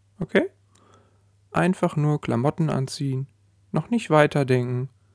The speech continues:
und gucken. So, wenn du die Klamotten dann anhast, dann kannst du dir sagen, "Okay, ich hab immer noch keinen Bock, nee, komm, scheiße, heute ist ein Kacktag, ich zieh die Sachen wieder aus,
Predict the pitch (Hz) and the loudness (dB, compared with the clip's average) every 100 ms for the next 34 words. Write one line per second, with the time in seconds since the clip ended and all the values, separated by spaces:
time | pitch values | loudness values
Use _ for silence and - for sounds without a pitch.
0 | _ _ _ _ _ _ - 165 - 113 | _ _ _ _ _ _ -4 -4 -2 -4
1 | - 208 _ _ _ _ _ _ - 143 | -4 -8 _ _ _ _ _ _ -4 -2
2 | 151 - - 160 190 196 - 185 185 180 | -2 -6 -2 2 2 2 2 4 4 4
3 | 180 175 - 180 170 131 165 - - - | 2 2 2 2 4 4 0 -4 -14 -14
4 | - 143 151 160 160 143 127 127 139 151 | -6 -4 -2 -2 0 0 2 2 2 0
5 | 156 _ _ _ _ - - 139 135 131 | -4 _ _ _ _ -12 -4 -2 0 0
6 | 143 131 123 113 113 123 - 120 127 123 | 0 -2 -2 -2 -2 -4 -4 -2 -2 -2
7 | 127 113 117 - 113 - 120 120 127 - | -4 -6 -6 -4 -4 -4 -2 -2 -2 -4
8 | - - - - - 123 143 - - - | -6 -8 -10 -12 -2 -2 -2 -10 -20 -20
9 | - - - 123 - 127 117 117 139 131 | -20 -16 -8 -6 -2 -2 2 2 2 2
10 | 110 107 143 139 - | 2 4 6 4 2